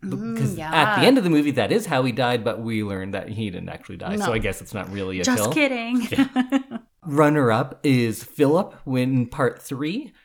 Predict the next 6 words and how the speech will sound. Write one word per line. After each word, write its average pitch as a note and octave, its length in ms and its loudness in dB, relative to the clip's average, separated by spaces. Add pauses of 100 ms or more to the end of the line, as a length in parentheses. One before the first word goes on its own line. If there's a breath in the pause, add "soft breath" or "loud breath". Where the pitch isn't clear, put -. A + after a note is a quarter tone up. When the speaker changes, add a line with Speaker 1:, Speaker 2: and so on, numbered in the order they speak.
(320 soft breath)
Speaker 1:
he E3 360 -4
gets C3+ 320 0
his B2+ 540 0 (300)
arms D#3+ 720 4
and B2+ 340 0
feet F3+ 340 -6